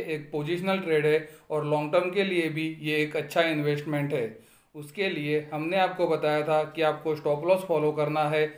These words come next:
छः सौ अस्सी का और आपका टारगेट होगा एक हज़ार दस का। अठारह मई को जब मार्केट ओपन हुआ तो स्टॉक तुरंत नीचे आया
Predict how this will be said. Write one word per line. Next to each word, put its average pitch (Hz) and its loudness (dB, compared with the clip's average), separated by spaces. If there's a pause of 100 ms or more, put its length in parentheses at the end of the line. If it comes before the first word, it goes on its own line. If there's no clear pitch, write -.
(140)
छः 147 -4
सौ 147 -4
अस्सी 147 -2
का 170 0 (400)
और 156 -2
आपका 139 0
टारगेट 156 0
होगा 156 2
एक 180 -2
हज़ार 151 2
दस 165 0
का। 123 -4 (1300)
अठारह 156 2
मई 160 -2
को 151 0
जब 151 0
मार्केट 151 0
ओपन 160 2
हुआ 151 4 (380)
तो 156 2
स्टॉक 151 0
तुरंत 151 -2
नीचे 147 -2
आया 151 4